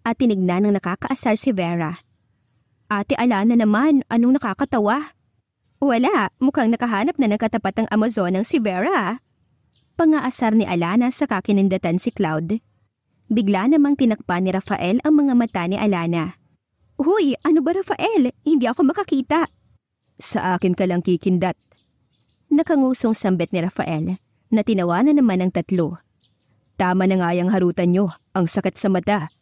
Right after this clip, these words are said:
Sambit ni Cloud. "Eh di harutin mo rin si Vera." Sagot naman ni Rafael.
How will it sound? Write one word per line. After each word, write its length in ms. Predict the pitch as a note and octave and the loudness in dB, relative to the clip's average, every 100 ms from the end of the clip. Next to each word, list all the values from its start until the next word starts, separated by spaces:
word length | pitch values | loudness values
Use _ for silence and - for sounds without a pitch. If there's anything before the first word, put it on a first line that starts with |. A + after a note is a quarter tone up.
| - - - - - | -20 -20 -20 -20 -10
Sambit 480 | - D#4 G#3+ - | -2 0 0 0
ni 80 | G3+ | -2
Cloud. 400 | - D#3+ C#3+ F3 E3+ - - _ _ - - | 0 -2 -4 -6 -10 -14 -20 _ _ -20 -8
"Eh 160 | - G3 | -2 0
di 100 | F#3+ G3+ | 2 2
harutin 320 | G3 F#3+ F#3+ | 0 0 0
mo 80 | F#3 | 2
rin 160 | F#3 | 0
si 160 | G#3 F#3 | 0 -2
Vera." 420 | F#3 A3+ E3+ D#3+ - - - - - | 0 0 -2 -6 -12 -20 -20 -20 -20
Sagot 400 | - - C#4+ C4 | -10 -4 0 0
naman 320 | - G3 E3+ F3 | 0 0 0 0
ni 80 | |
Rafael. 560 | F3 - - E3 F3 | -2 -6 -4 -4 -4